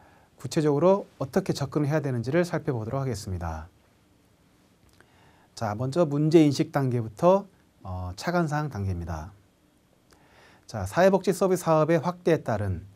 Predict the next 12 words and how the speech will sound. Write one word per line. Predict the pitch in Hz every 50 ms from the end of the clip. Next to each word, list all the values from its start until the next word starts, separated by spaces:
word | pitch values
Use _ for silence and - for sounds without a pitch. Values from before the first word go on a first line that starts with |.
| _ _ _ _ _ _ _ _ _
지도 | - - 156 143 170 160
감독 | - - 127 127 127 120 123 127 -
소홀로 | - - 175 170 170 165 160 147
인해서, | 131 110 107 101 101 98 101 165 180 196 208 208 - _ _ _ _ _ _ -
어, | 104 98 98
다양한, | 101 - - 123 147 156 160 147 113 87 78 - - _ _ _ _ _ _ _ -
어, | 95 87 85 85 87
부정행위가 | - - 147 135 165 151 131 135 135 131 139 131
나타났다는 | 107 98 101 - 131 123 110 - - 110 107 104
것을 | 95 98 101 - 170 190 202 202 - _ _ _ _ _
먼저 | - 107 104 104 107 101
문제로 | 104 123 139 143 139 139 131 123 139 156 170